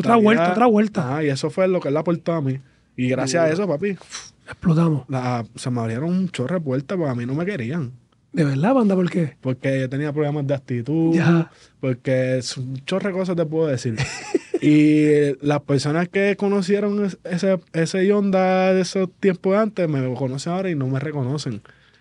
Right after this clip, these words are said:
Speaker 1: Como que
Speaker 2: ¿No tú estudiaste high school con Carmen Sol?
Speaker 1: En Carmen Sol,
Speaker 2: <laughs>
Speaker 1: ¿me
Speaker 2: Desde
Speaker 1: entiendes?
Speaker 2: el corillo Juan.
Speaker 1: ¿Me entiendes? Carmen Sol, ya, ya, ya desde ahí ya tú, "Ya, trece corillos,
Speaker 2: Sí.
Speaker 1: ¿eh?".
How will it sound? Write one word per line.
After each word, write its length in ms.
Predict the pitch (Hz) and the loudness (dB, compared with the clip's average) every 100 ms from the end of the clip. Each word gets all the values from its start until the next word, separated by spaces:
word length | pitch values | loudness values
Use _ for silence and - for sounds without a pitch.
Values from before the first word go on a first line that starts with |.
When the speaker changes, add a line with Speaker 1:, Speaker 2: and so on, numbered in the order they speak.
| _ | _
Speaker 1:
Como 260 | 135 135 | 0 2
que 220 | 127 117 - _ _ - | 0 -2 -8 _ _ 2
Speaker 2:
¿No 60 | |
tú 60 | 247 | 2
estudiaste 300 | - 311 285 | 6 6 6
high 120 | 294 | 2
school 200 | 202 302 | 2 0
con 240 | 285 247 220 | 2 2 2
Carmen 260 | 214 208 208 | 2 2 4
Sol? 260 | 302 262 - | 4 2 0
Speaker 1:
En 180 | 143 135 | -2 0
Carmen 300 | 127 123 117 | -2 -2 -2
Sol, 180 | 143 | 0
Speaker 2:
<laughs> 440 | 151 170 190 - 151 143 | 0 -2 -6 -8 -10 -4
Speaker 1:
¿me 100 | 147 | -2
Speaker 2:
Desde 180 | 160 190 | 2 4
Speaker 1:
entiendes? 160 | 220 | 6
Speaker 2:
el 140 | 240 233 | 6 4
corillo 320 | 247 240 233 | 4 6 6
Juan. 460 | 247 208 214 262 269 202 180 | 6 6 6 4 2 -2 -4
Speaker 1:
¿Me 60 | 139 | -2
entiendes? 400 | 135 202 175 165 | 2 4 4 4
Carmen 300 | 147 143 131 | 4 2 0
Sol, 360 | 127 185 190 175 | 4 4 6 4
ya, 140 | 151 | 2
ya, 100 | 156 | 2
ya 320 | 165 160 160 180 | 4 4 6 6
desde 140 | 185 | 6
ahí 180 | 202 220 | 6 6
ya 120 | 202 | 4
tú, 120 | 180 | 4
"Ya, 200 | 165 220 | 4 2
trece 300 | 185 156 160 156 | 2 0 0 2
corillos, 500 | 202 214 226 226 214 | 4 6 8 8 8
Speaker 2:
Sí. 340 | 226 233 | 8 8
Speaker 1:
¿eh?". 40 | 233 | 6